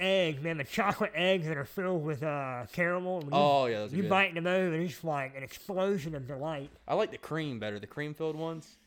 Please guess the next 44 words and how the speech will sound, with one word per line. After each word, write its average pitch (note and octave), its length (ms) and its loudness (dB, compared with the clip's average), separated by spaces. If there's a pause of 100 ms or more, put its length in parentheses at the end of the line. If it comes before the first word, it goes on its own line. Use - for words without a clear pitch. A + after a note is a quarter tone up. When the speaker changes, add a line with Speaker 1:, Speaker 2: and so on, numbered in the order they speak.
(240)
Speaker 2:
Like C#3+ 100 0
Speaker 1:
Oh, F3+ 60 4
they E3+ 60 2
Speaker 2:
the - 20 2
Speaker 1:
have F#3 120 0
cream G#3 200 -2
ones? G#3 160 -6
Speaker 2:
Yeah, D3+ 100 -2
Speaker 1:
Oh, G3 40 -2
Speaker 2:
they C#3+ 100 -2
got D#3+ 80 -4
Speaker 1:
yeah. D3 60 -6
Speaker 2:
the B2 40 -8
cream-filled C#3 400 -8
ones, G2+ 260 -12
yeah. G#2+ 140 -12 (260)
Speaker 1:
Hey, E3 180 0
if D#3+ 60 -2
you E3+ 40 -4
wanna A3 120 2
go G#3+ 140 2
an G#3 80 4
extra G#3+ 240 0
mile, G#3+ 500 2
buy F3+ 340 0
those, F#3 260 2
uh, D#3 260 0 (320)
Lindor F#3 640 0
chocolate. D3 460 -6 (180)
The G#2+ 40 -8
Speaker 2:
Oh, A2 240 2
Speaker 1:
ball. B2 120 4
Speaker 2:
yeah, A#2 280 2 (300)
yeah. A#2 260 0 (140)
Speaker 1:
Those F3 140 -4
are - 20 -6
Speaker 2:
Kids G3+ 260 2
Speaker 1:
pricey. C#3+ 40 -6
Speaker 2:
need E3 240 0
their D3 80 0
balls, D#3 580 2
their C3 120 -8
chocolate D3+ 380 -2
balls. C#3 580 2